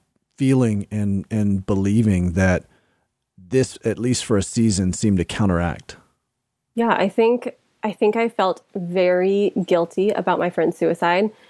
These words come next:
Speaker 2: Um,
Speaker 1: Mm.
Speaker 2: he was somebody I had class with every day, and I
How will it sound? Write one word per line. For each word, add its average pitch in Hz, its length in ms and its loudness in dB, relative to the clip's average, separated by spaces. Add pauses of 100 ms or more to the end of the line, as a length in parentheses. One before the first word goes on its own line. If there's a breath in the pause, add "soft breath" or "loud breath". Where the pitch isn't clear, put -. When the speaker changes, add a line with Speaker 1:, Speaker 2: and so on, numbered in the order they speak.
(220 soft breath)
Speaker 2:
Um, 180 540 0 (200)
Speaker 1:
Mm. 90 460 -6 (260)
Speaker 2:
he 196 140 0
was 190 100 2
somebody 185 220 0
I 190 40 -4
had 196 140 -4
class 196 300 -4
with 190 140 -2
every 170 220 -4
day, 180 340 2
and 175 200 -2
I 170 240 -2